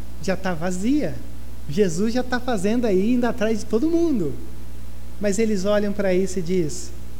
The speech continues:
"Difícil demais de acreditar." Então vamos procurar as nossas, as nossas águas quentes. A grande verdade é que todos nós, em algum momento da nossa di-,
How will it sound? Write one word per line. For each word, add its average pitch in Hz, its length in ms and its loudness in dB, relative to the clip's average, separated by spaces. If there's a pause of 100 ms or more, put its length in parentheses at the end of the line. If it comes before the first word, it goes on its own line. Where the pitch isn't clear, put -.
(220)
"Difícil 190 500 0
demais 156 460 -2
de - 80 -2
acreditar." 131 600 -2 (1080)
Então 240 160 4
vamos 247 240 2
procurar 190 640 0
as 170 160 -2
nossas, 180 600 -2 (920)
as 170 160 -4
nossas 180 340 -2
águas 156 460 -4
quentes. - 640 -4 (1080)
A 220 80 0
grande 294 320 4
verdade 233 420 4
é 240 40 2
que 247 120 -2
todos 262 400 0
nós, 214 260 2
em 214 40 4
algum 208 180 2
momento 214 340 2
da 202 80 2
nossa 196 340 0
di-, 151 200 -2